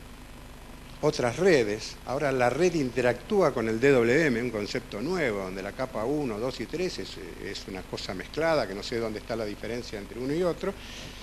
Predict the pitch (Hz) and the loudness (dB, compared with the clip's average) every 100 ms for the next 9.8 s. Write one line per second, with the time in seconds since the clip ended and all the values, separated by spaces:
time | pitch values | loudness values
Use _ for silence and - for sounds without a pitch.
0 | - - - - 175 - 165 160 185 175 | -16 -16 -12 2 4 8 8 10 8 10
1 | 165 147 151 156 160 165 160 135 160 165 | 8 8 8 8 8 10 10 8 2 2
2 | 131 120 147 131 120 117 123 127 131 143 | 0 2 4 4 4 4 4 2 2 4
3 | 190 190 143 120 110 139 131 123 139 147 | 2 2 2 2 4 2 4 4 4 0
4 | - 160 156 113 101 98 101 85 - - | -2 -2 -2 -6 -6 -6 -8 -8 -8 -12
5 | - - 160 220 - - - - - - | -12 -12 -8 -8 -10 -14 -14 -14 -14 -14
6 | - - - - - - 175 135 123 - | -14 -14 -14 -14 -14 -2 4 6 4 0
7 | 196 202 165 139 143 135 156 175 190 185 | 2 6 6 6 4 4 2 2 2 2
8 | 175 - 117 110 117 139 147 - - 117 | -2 -2 -2 -2 -2 0 0 0 -6 -4
9 | 110 131 135 143 185 170 170 202 | 0 0 2 2 2 2 2 -2